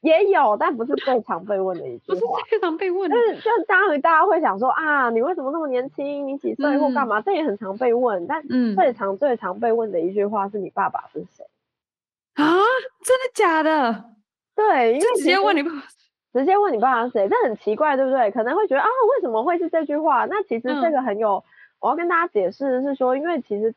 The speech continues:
Speaker 1: 对于非常多的民众来说，他们会认为说，“哎，你一个年轻女生可以出来选地方议员。”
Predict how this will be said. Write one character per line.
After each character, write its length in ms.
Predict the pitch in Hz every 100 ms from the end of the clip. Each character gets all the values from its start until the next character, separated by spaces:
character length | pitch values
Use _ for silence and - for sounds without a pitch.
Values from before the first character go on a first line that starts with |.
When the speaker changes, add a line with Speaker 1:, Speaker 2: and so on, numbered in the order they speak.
| -
Speaker 1:
对 240 | 359 294
于 80 | 233
非 240 | - 277
常 260 | 294 226 208
多 280 | 240 226 233
的 420 | 214 196 180 - _
民 220 | 202 202
众 240 | 220 254 196
来 180 | 185
说， 540 | 190 - 190 185 185 202 _ _ _ -
他 260 | - 339
们 360 | 330 285 214 208
会 180 | 339 294
认 200 | 302 262
为 180 | 202 202
说 220 | 226 226
，“哎， 160 | - 349
你 240 | 220 208
一 160 | - 214
个 140 | 262
年 260 | 220 214 220
轻 220 | 277 285
女 160 | 220 196
生 420 | - 190 190 208 _ _ _ _
可 120 | -
以 80 | 330
出 120 | 277
来 140 | 285 240
选 220 | 202 247
地 160 | 247
方 260 | 214 202 202
议 140 | 214
员。” 320 | 180 120 -